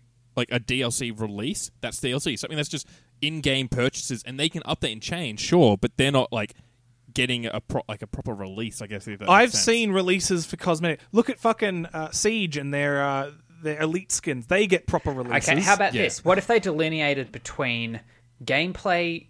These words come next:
Speaker 3: in-app purchases or cosmetic in-app purchases?
Speaker 2: 'Cause then you can just have a hat that, like, it, it changes, it gives you plus one to something.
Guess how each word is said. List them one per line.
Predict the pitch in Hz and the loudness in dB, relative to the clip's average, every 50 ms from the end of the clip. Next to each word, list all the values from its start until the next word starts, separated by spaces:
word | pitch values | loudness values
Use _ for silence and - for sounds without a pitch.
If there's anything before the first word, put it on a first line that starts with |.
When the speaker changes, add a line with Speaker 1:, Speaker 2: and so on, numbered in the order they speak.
| _ - | _ -10
Speaker 3:
in-app | 147 143 156 156 151 - - | -6 -4 -4 -4 -4 -6 -6
purchases | - 160 160 - - 156 - - 208 190 196 | -6 -6 -6 -6 -6 -8 -6 -4 -4 -4 -4
or | - 135 127 | -6 -6 -6
cosmetic | - - - 127 113 - 120 123 120 123 113 - | -4 -2 -2 -2 0 -2 -2 -4 -4 -4 -6 -8
in-app | 117 104 104 104 - - | -8 -10 -10 -10 -12 -12
purchases? | - 110 - - - - - - 113 - - - _ _ _ _ _ - | -12 -12 -12 -12 -16 -16 -16 -16 -16 -18 -18 -20 _ _ _ _ _ -12
Speaker 2:
'Cause | - - 220 202 | -8 -6 -4 -4
then | 226 240 254 | -2 -4 -4
you | 240 | -4
can | 254 254 | -4 -4
just | 233 247 226 | -4 -2 0
have | 247 240 226 | 2 2 2
a | 233 220 | 2 2
hat | 214 208 220 226 226 - 185 | 2 2 2 0 0 -2 -4
that, | 190 190 185 | -6 -4 0
like, | 180 175 170 165 165 - - _ _ _ _ _ _ _ - | 0 2 2 0 0 -6 -16 _ _ _ _ _ _ _ -14
it, | - 185 180 - | -10 -10 -8 -4
it | - 185 175 175 170 | -4 -4 -4 -4 -6
changes, | - - 180 185 190 190 180 180 180 160 - - - - | -6 -4 -2 -2 -2 -2 0 0 -2 -2 -4 -6 -8 -10
it | 170 165 | -12 -6
gives | - 185 180 170 170 | -2 -2 -2 -2 -2
you | 175 | -4
plus | - - 180 170 - - | 0 0 0 0 0 0
one | 170 170 175 175 | -2 -2 -2 -2
to | 170 165 | -2 -4
something. | - 170 151 - 139 120 | -6 -6 -8 -8 -10 -10